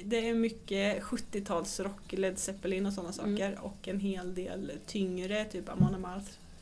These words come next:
Speaker 2: Mhm.
Speaker 1: Så, riktigt tung, eh.
Speaker 2: Ah.
Speaker 1: Och så lite country. <laughs> Lite Emil Jensen och en hel del svensk reggae och hiphop.
Speaker 2: Ja, det är bra.
Speaker 1: Ja.
Speaker 2: Det är bra. Min första skiva, som,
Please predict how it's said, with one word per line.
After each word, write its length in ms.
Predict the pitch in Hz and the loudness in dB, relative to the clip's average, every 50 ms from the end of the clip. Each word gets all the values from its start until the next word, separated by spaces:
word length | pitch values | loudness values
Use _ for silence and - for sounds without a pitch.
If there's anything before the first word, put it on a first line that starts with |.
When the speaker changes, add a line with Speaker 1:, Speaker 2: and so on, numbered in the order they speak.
| - | -8
Speaker 2:
Mhm. 1080 | - 190 180 165 180 196 202 208 208 208 202 202 196 196 190 190 185 180 180 175 170 170 - | -4 -4 -4 -2 0 0 2 2 2 2 2 2 0 0 0 0 -2 -2 -4 -4 -6 -8 -8
Speaker 1:
Så, 380 | - - - - 202 190 - 190 202 - - | -4 -2 -2 0 0 0 -2 -2 -6 -8 -8
riktigt 440 | - 220 202 - - - - - - - - - - - - - - | -8 -8 -8 -8 -10 -12 -14 -14 -14 -16 -16 -18 -16 -12 -8 -8 -6
tung, 280 | 208 196 180 170 156 | -6 -6 -8 -8 -8
eh. 600 | 151 147 143 175 160 - - - - - - 190 170 | -8 -8 -8 -10 -12 -14 -14 -16 -16 -14 -10 -8 -6
Speaker 2:
Ah. 520 | 151 147 147 143 143 143 143 147 147 151 156 156 - - - - - - - - - | -4 -4 -4 -4 -4 -4 -4 -4 -4 -6 -8 -8 -12 -12 -10 -10 -10 -10 -10 -8 -2
Speaker 1:
Och 220 | - - 392 415 392 | 0 4 6 6 6
så 260 | - - 370 339 302 | 8 8 8 6 6
lite 600 | 294 294 277 269 262 262 - - 220 214 208 208 | 8 8 8 8 6 4 6 8 8 10 10 8
country. 480 | 220 - - 370 320 269 262 254 539 554 453 453 - - - 453 453 | 8 8 8 8 8 8 6 6 8 10 10 10 12 12 12 12 12
<laughs> 360 | - 466 480 440 - - 311 | 12 12 8 8 6 6 6
Lite 360 | 320 339 339 370 370 370 381 | 6 6 6 8 10 12 12
Emil 260 | 381 - - - - | 12 12 12 12 12
Jensen 560 | 381 370 294 247 226 233 - - 262 262 254 254 | 10 10 10 10 8 8 8 8 8 8 8 6
och 80 | 262 | 4
en 80 | 254 269 | 4 4
hel 340 | 247 247 208 196 190 185 185 | 6 6 6 6 6 4 4
del 340 | 185 180 175 175 - - | 4 6 6 6 4 2
svensk 400 | - - 233 226 220 202 202 202 | 2 4 6 6 6 6 6 4
reggae 280 | 220 208 185 175 - - | 6 6 4 4 2 0
och 120 | - 202 | -2 0
hiphop. 500 | - - 247 - - - 202 190 - - - - - - | 2 2 2 4 4 4 4 4 2 -2 -10 -12 -6 0
Speaker 2:
Ja, 140 | - 147 - | 2 4 4
det 60 | 156 | 4
är 80 | 156 147 | 4 2
bra. 240 | 151 123 - - - - - | 2 2 0 0 -2 -2 0
Speaker 1:
Ja. 200 | - 143 - - - - - | 0 0 0 0 -4 -10 -2
Speaker 2:
Det 100 | - 190 | 0 0
är 40 | 180 | 2
bra. 240 | - - 113 92 - - - - - - - - - - - - - - | 2 2 2 2 0 -2 -10 -18 -18 -18 -18 -18 -16 -16 -16 -16 -8 -2
Min 280 | - 233 262 277 294 294 | 2 4 4 6 4 4
första 340 | 294 294 277 - - 233 226 | 4 2 2 4 4 2 4
skiva, 400 | 226 220 202 - 156 160 196 - - - | 6 6 6 6 6 6 4 4 0 -6
som, 320 | - - - 190 190 - | -6 0 2 2 4 2